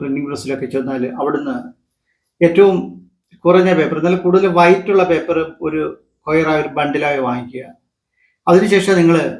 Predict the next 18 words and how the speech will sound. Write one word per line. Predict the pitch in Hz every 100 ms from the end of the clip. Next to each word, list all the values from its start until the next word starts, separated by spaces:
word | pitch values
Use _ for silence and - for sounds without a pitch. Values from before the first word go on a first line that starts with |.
| - -
അതിൽ | 156 165 160
പെൻസിൽ | 147 - 156
കൊണ്ട് | 147 143
വരച്ച് | 135 127 135
പഠിക്കുക. | 127 113 123 147 - _ - _ _ _
വരച്ച് | 180 175 208
പഠിക്കുന്ന | 196 185 190 180
പേപ്പർ | 175 170 170
വേണ്ടെങ്കിൽ | 156 165 156 156
കളയുക, | 139 143 139 135
വീണ്ടും | 143 151 139
എടുത്ത് | 127 127
പഠിക്കുക. | - - 131 139
ഇങ്ങനെ | 165 170 113 - _ _ _ _
കുറച്ചു | 202 208 233
കാലം | 220 208
നമ്മൾ | 196
കുറേ | 190